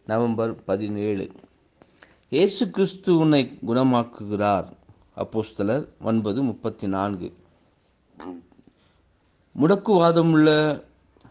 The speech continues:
ஹைனேயா என்பவனை நோக்கி அப்போஸ்தலனாகிய பேதுரு சொன்ன வார்த்தைகள் இவைகள். அப்போஸ்தலன் இவனை லித்தாவில் கண்டு சுகப்படுத்தினார். அவன் கர்த்தருடைய பரிசுத்தவான்களில் ஒருவனா என்று நமக்கு தெரியாது.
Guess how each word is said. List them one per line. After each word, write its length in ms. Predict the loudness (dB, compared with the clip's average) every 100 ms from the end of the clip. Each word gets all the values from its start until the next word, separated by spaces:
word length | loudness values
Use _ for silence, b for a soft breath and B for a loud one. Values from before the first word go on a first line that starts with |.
| _ -4
ஹைனேயா 500 | 2 4 4 4 4
என்பவனை 640 | 4 4 2 2 0 0
நோக்கி 580 | -2 -6 -4 -4 -4 -8 _ _ b b b
அப்போஸ்தலனாகிய 920 | -4 0 0 0 0 2 2 2 0 -2
பேதுரு 300 | 0 2 0
சொன்ன 240 | -2 -2 0
வார்த்தைகள் 480 | 0 -2 -4 -6
இவைகள். 500 | -4 -4 -4 -6 -8 _ _ _ _ b b -10
அப்போஸ்தலன் 720 | -2 0 0 0 -2 -2 -6 -14 _ b b
இவனை 420 | -2 2 2 0 -2
லித்தாவில் 580 | -4 2 2 4 0
கண்டு 300 | 2 2 4
சுகப்படுத்தினார். 1120 | 2 0 -2 -2 0 -2 -4 -4 -2 -4 -8 b b b b b
அவன் 240 | 0 0
கர்த்தருடைய 540 | 2 0 0 0 0 2
பரிசுத்தவான்களில் 920 | -2 -2 -2 0 2 2 2 2 0
ஒருவனா 540 | 0 0 2 2 0
என்று 380 | 0 -2 0 -2
நமக்கு 360 | -2 -4 -6 -8
தெரியாது. 560 | -4 0 0 -2 -8